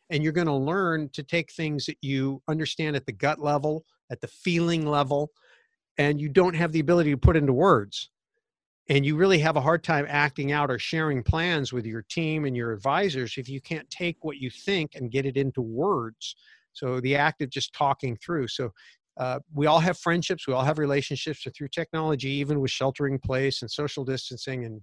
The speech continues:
blah, blah, blah, we still have the ability to get together. We're doing mastermind groups on Zoom because it gives us all an opportunity to see each other's faces, have a human connection, and share ideas. So absolutely your tribe. And your tribe is not just, you know, your peers that you mastermind with, but it's also your advisors.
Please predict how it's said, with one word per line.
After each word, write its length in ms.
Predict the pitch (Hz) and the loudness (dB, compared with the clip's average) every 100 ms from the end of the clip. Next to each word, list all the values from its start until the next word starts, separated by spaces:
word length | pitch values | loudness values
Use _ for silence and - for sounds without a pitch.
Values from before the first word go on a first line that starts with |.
| 101 | -8
blah, 140 | 123 | -6
blah, 120 | 123 | -4
blah, 380 | 110 151 156 123 - - - | -2 2 4 2 -2 -16 -4
we 100 | 170 | 0
still 200 | - 208 | 4 4
have 160 | 190 170 | 4 2
the 100 | 151 | 0
ability 400 | 135 156 151 131 | 2 2 2 0
to 80 | 127 | -2
get 160 | 135 | -2
together. 280 | 135 143 113 | 0 0 0
We're 100 | 127 | -2
doing 240 | 160 151 | 2 2
mastermind 500 | 135 135 - 127 123 | 2 0 -2 -2 -2
groups 240 | 123 127 - | 0 -2 -2
on 160 | 117 | -4
Zoom 580 | 107 120 175 127 107 147 _ - - - | -2 0 2 0 -2 -8 _ -20 -12 -4
because 220 | 139 123 | -2 0
it 40 | |
gives 220 | 120 120 | -2 -2
us 140 | 135 - | -2 -2
all 220 | 123 120 | -2 -2
an 80 | 120 | -4
opportunity 640 | 113 127 - 131 117 123 | -6 -8 -6 -6 -4 -8
to 80 | 120 | -10
see 160 | - 139 | -8 -8
each 160 | 139 | -6
other's 220 | 165 175 - | -6 -6 -4
faces, 400 | 143 131 139 123 | -4 -4 -8 -6
have 160 | 123 | -6
a 60 | 117 | -4
human 300 | 127 147 143 | -2 -2 -2
connection, 600 | - 131 113 - 123 113 - _ - | -4 -6 -6 -8 -8 -10 -18 _ -8
and 120 | 110 | -6
share 260 | - 131 120 | 0 0 0
ideas. 420 | 113 131 117 - | 0 0 0 -4
So 220 | 120 117 - | -6 -6 -2
absolutely 880 | 151 170 - 143 156 165 139 131 117 _ - | -2 -2 -4 -2 -2 0 -2 -2 -6 _ -6
your 160 | 123 | -6
tribe. 440 | - 147 131 113 110 _ - | -4 0 0 0 -8 _ -4
And 100 | 160 | 0
your 100 | 170 | 0
tribe 260 | 226 254 247 | 2 2 2
is 120 | 180 | 0
not 160 | 175 | 0
just, 260 | 170 143 - | 0 -4 -4
you 100 | 156 | -2
know, 80 | 131 | -2
your 160 | 123 120 | 0 2
peers 380 | - 185 147 - | 2 4 2 0
that 100 | 147 | -6
you 100 | 123 | -4
mastermind 600 | 147 170 135 120 110 110 | -4 -4 -8 -6 -6 -6
with, 260 | 113 113 | -6 -6
but 120 | 143 | -6
it's 140 | 135 - | -6 -4
also 260 | 170 - | -6 -4
your 220 | 165 135 120 | -6 -4 -4
advisors. 800 | 101 117 117 123 - - - | -6 -6 -4 -4 -6 -14 -12